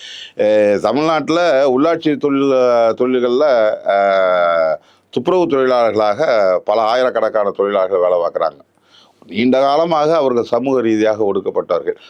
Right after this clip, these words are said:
ஒடுக்கப்பட்ட சாதிகளை சேர்ந்த மக்கள் தான் இந்த தொ-, பணியிலேயே இருக்காங்க. ஒடுக்கப்பட்டவர்களை விடுவிப்பது தான் சமூக நீதி என்பது. சமூக நீதியை நம்முடைய அரசாங்கம், தமிழ்நாடு அரசாங்கம் ரொம்ப விரிவாக, அ, பேசுகிறது. அப்ப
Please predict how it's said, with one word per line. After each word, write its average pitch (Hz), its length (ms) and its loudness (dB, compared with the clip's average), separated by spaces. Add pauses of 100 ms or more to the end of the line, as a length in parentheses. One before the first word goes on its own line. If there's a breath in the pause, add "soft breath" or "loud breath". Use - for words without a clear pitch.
ஒடுக்கப்பட்ட 160 520 0
சாதிகளை 139 440 0
சேர்ந்த 120 280 0
மக்கள் 117 300 -2
தான் 170 140 -2
இந்த 117 360 -2
தொ-, 107 280 2
பணியிலேயே 120 500 -2
இருக்காங்க. 101 460 -4 (580 loud breath)
ஒடுக்கப்பட்டவர்களை 170 840 0
விடுவிப்பது 160 560 0
தான் 165 180 0
சமூக 135 320 -2
நீதி 120 260 0
என்பது. 90 440 -4
சமூக 190 380 -2
நீதியை 165 340 0
நம்முடைய 147 320 0
அரசாங்கம், 135 500 0
தமிழ்நாடு 123 400 0
அரசாங்கம் 123 480 0
ரொம்ப 160 260 0
விரிவாக, 139 800 2 (140)
அ, 85 760 0
பேசுகிறது. 104 500 -2 (580 loud breath)
அப்ப 147 400 -2